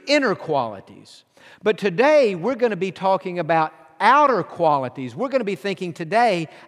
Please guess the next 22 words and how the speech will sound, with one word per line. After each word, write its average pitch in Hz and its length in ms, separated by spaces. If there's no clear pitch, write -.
about 170 320
outer 226 480
fruit, 208 420
about 170 300
what 220 400
you 220 180
do 170 380
with 151 180
your 170 220
life. 180 400
And 196 160
so 214 160
if 185 160
you 202 80
could 165 180
think 302 280
of 208 160
your 202 160
life 156 500
as 180 180
a 202 60
tree, 151 640